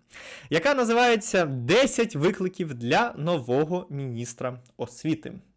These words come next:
Познайомимось спочатку з новим міністром освіти, щоб розуміти, а хто це все має виконувати. З березня дві тисячі двадцять третього року міністром освіти України є Оксен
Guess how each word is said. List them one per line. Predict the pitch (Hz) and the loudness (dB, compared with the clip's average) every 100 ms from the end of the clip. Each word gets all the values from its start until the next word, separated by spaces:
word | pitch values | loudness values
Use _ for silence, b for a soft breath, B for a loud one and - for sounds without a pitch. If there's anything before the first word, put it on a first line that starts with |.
| _ | _
Познайомимось | - 160 151 127 110 170 254 240 233 220 | -2 -2 0 -6 -4 0 0 0 0 -4
спочатку | - 160 196 185 - - 147 123 | -6 -4 -2 -2 -4 -6 -4 0
з | 156 240 | 2 0
новим | - 123 151 156 151 220 | -2 -4 -2 0 0 0
міністром | 220 214 226 226 226 233 | 0 -2 -4 -6 -8 -6
освіти, | 240 285 262 - 117 | -6 -4 -4 -6 -10
щоб | - 151 143 | -4 -4 -4
розуміти, | 131 170 214 269 240 - 120 | -2 -4 -4 -4 -6 -4 0
а | 139 147 | 2 2
хто | - - _ 294 294 | 0 -8 _ 0 2
це | 269 - 262 | 0 2 0
все | 240 - 269 | 0 0 2
має | 254 262 254 240 226 | 2 0 0 2 0
виконувати. | 214 240 233 269 247 196 165 143 123 - - - _ - - | 0 -6 -2 0 2 2 0 0 -4 -6 -12 -12 _ -20 -18
З | 127 117 | -12 -4
березня | 117 220 220 196 185 | 2 2 2 0 -2
дві | 139 | -4
тисячі | 143 233 190 | -4 -2 -2
двадцять | 165 | -4
третього | 208 202 139 135 | -4 -4 -4 0
року | 214 277 220 | 2 2 2
міністром | 170 185 175 139 | 0 0 -4 -6
освіти | - 170 135 | -2 -2 -2
України | 117 - 170 269 269 247 233 | -4 -2 0 0 0 2 2
є | 165 135 196 233 - | 0 2 4 4 2
Оксен | 165 156 - - 240 269 | 2 2 0 0 4 4